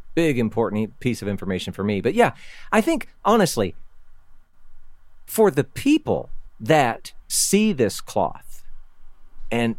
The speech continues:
and it does something in them, like, it, it moves them in some way that's, that, that, how do I say it, pushes them to belief, well, I'm all for it.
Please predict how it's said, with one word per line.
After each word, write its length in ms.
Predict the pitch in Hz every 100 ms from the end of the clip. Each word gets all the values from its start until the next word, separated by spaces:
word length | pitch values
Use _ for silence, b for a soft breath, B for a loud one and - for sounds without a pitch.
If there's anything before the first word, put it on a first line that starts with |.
| -
and 260 | 120 113 -
it 460 | 151 208 - 120
does 480 | 156 156 170 147 -
something 720 | - - 156 151 - 143 131
in 320 | 131 131 127
them, 240 | 117 110 98
like, 180 | 98 98
it, 180 | 120 131
it 220 | 139 147
moves 580 | 135 135 156 185 170 113
them 300 | 131 117 113
in 160 | 113 107
some 340 | - 135 127
way 300 | 120 120 98
that's, 420 | 98 101 - - -
that, 260 | 117 98 98
that, 220 | 101 - - - - - - - - -
how 160 | 127
do 80 | 120
I 100 | 104
say 280 | - 123 104
it, 120 | - - - - -
pushes 540 | - 180 180 151 117
them 500 | 113 117 135 110 90 85 - - -
to 540 | - 175 156 117 107 - - - -
belief, 640 | 120 104 127 226 - - - - - - - - - - - - - - - -
well, 180 | 101 107
I'm 240 | - 156
all 200 | 208 180
for 340 | 165 - 180 240
it. 160 | 214